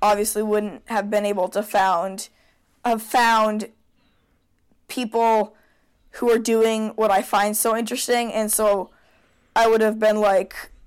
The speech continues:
the <laughs> restaurants in my town are like, I don't have any really particularly great restaurants. So I would have been like, cooking is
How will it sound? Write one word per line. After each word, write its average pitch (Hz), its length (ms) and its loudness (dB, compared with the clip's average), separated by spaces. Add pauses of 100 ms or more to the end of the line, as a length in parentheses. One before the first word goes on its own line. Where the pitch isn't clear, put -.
(200)
the 226 160 0
<laughs> 233 120 4
restaurants 233 480 0
in 226 100 -2
my 214 160 4
town 208 340 0
are - 20 6
like, - 420 -2 (640)
I 233 40 4
don't 240 160 4
have 226 140 2
any 214 300 0
really 214 480 0 (160)
particularly 214 1040 -2
great 214 240 -2
restaurants. 202 480 -2
So 208 100 0
I 196 60 4
would 208 120 0
have 208 80 -2
been 202 140 0
like, 196 340 0 (300)
cooking 285 320 0
is 240 200 -2